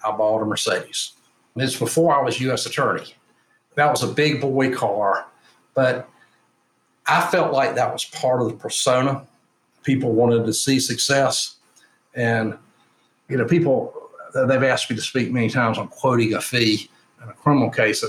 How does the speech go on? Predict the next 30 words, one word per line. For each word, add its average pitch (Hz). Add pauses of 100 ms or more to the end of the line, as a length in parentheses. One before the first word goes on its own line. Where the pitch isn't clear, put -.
(120)
which 117
is 120
much 123
harder 113
to 104
do 123
than 101
a 95
civil 117
case. 107
And 107
it's, - (120)
you - (140)
gotta 131
get 135
the 160
client 139
in 117
the 101
door, 120
and 110
you 123
usually 113
sign 120
them 113
up 120
on 101
a 92
civil 127
case. 110